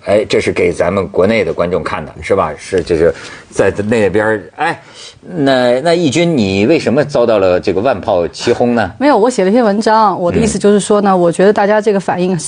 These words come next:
Speaker 2: 它是这样的哈，他们对我有，有一个这个误解。第一，我不反对大家去抗议，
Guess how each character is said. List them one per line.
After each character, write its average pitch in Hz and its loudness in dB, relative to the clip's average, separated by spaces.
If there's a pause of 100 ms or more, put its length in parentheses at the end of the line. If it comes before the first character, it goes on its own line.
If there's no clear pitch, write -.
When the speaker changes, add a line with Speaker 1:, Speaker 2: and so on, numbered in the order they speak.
Speaker 2:
它 196 -2
是 185 0
这 202 2
样 180 0
的 170 -2
哈， 165 0
他 214 -2
们 247 4
对 262 4
我 208 4
有， 160 0
有 170 0
一 185 2
个 185 4
这 208 -6
个 - 0
误 269 6
解。 220 0
第 285 4
一， 311 0 (340)
我 208 0
不 294 2
反 196 -2
对 233 0
大 220 0
家 226 2
去 226 -6
抗 247 0
议， 294 2